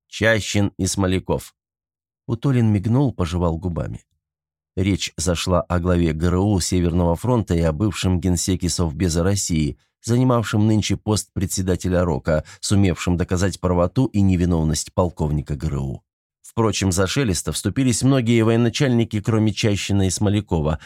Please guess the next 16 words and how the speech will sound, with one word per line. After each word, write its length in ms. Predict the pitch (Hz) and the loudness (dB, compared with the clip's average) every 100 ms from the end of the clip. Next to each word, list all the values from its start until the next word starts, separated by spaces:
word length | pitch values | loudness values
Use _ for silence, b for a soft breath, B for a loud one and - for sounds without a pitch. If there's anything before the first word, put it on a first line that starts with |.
| B | B
в 80 | - | 0
том 140 | 135 | 0
числе 380 | - 104 120 123 | 0 -2 0 0
командующий 720 | - 104 98 92 90 82 95 | 2 2 2 2 0 0 -2
фронтом 480 | 85 95 90 85 85 | 0 0 0 0 -2
Сапрыкин, 760 | - 78 113 131 123 104 - 82 | 0 -2 0 0 2 0 0 0
да 160 | 110 | 2
и 160 | 107 104 | 2 0
Самойлов 640 | - 101 90 76 71 71 | 0 2 2 2 -2 -4
тоже 260 | - 69 73 | -6 -6 -6
приложил 500 | - 67 69 57 60 | -6 -6 -6 -8 -10
руку. 320 | 55 - - _ _ _ _ _ _ _ _ _ - | -12 -14 -20 _ _ _ _ _ _ _ _ _ -4
«Есть 480 | 85 139 175 - - | 2 2 2 -4 0
новости 520 | 127 135 98 82 - | 2 4 2 0 -2
от 160 | 73 85 | -2 0
него?» 300 | 78 71 | -2 -2